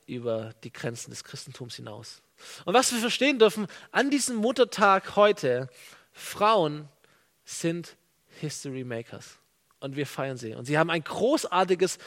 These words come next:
Potenzial und Gott möchte es heben und aufblühen lassen. Sie sind oft eher die unbekannten Heldinnen, aber sie sind es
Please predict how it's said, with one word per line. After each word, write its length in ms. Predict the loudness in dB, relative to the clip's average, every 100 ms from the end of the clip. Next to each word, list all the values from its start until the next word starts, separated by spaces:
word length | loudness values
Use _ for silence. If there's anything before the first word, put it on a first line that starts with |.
| -20 -12
Potenzial 720 | -6 -4 -4 2 6 6 4
und 220 | 0 -6 -6 -20 0
Gott 180 | 2 2
möchte 280 | 0 2 2
es 180 | 2
heben 220 | 0 0 0
und 80 |
aufblühen 580 | 2 0 0 -10 -4 0
lassen. 340 | 4 4 2 -10 -10
Sie 120 | -8 -4
sind 320 | -2 -2 -4
oft 320 | -8 -8 -8
eher 200 | 0 2
die 100 | 2
unbekannten 720 | -6 -6 -6 -4 -6 -6 -10
Heldinnen, 600 | -2 0 0 -4 -8 -12 -18 -20 -20 _ -10
aber 180 | -8
sie 180 | -6 -6
sind 360 | -6 -4 -6 -6
es 340 | -12 -12 -18